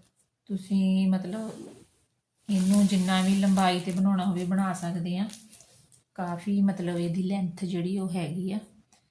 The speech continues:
ਤੇ ਇਹਦੇ ਨਾਲ ਆਪਣਾ ਦੁਪੱਟਾ ਬਣਿਆ ਵਾ ਜੀ, ਉਹ ਦੇ ਔਰਗੈਂਜਾ ਦਾ ਦੁਪੱਟਾ, ਤੇ ਇਹਦੇ 'ਤੇ ਲੈਸ ਵਗੈਰਾ ਲੱਗੀ ਹੋਈ ਆ। ਇਹ ਆਪਣਾ ਜਿਹੜਾ ਸੂਟ ਆ,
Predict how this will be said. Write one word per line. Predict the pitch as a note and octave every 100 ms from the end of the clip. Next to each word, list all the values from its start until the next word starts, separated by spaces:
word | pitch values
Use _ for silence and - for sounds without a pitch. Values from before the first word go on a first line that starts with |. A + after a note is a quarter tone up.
| _ _ _ _
ਤੇ | F#3+ F3+ F3
ਇਹਦੇ | E3+ F3 F#3 G#3+
ਨਾਲ | A3+ A3 G#3
ਆਪਣਾ | G3+ F3+ - F#3 F3+ F3+ F3+
ਦੁਪੱਟਾ | F3+ D#3 - - E3+
ਬਣਿਆ | F3+ E3+ F3+
ਵਾ | F3+
ਜੀ, | F3+ F#3
ਉਹ | - E3+ F3
ਦੇ | F3 F3+ - _ _ - G3
ਔਰਗੈਂਜਾ | F#3 F3 F3+ E3+ E3+ E3+ F3+ F#3+
ਦਾ | G3
ਦੁਪੱਟਾ, | F#3+ - F3 - G3 G3 - _ _ _ _ _ - -
ਤੇ | F#3 F3 F3 E3+
ਇਹਦੇ | E3 F3 F3 F3+
'ਤੇ | F#3
ਲੈਸ | F#3 E3+ -
ਵਗੈਰਾ | E3+ F3+ F3 E3+
ਲੱਗੀ | E3 F3 G3 F#3+
ਹੋਈ | F3 F3
ਆ। | F3+ F#3 - _ _ _ _ _ - _ _ _ -
ਇਹ | F#3+ F#3+
ਆਪਣਾ | F#3 F3 F3
ਜਿਹੜਾ | F3 F3 F3 F3
ਸੂਟ | - E3 F#3 -
ਆ, | F3+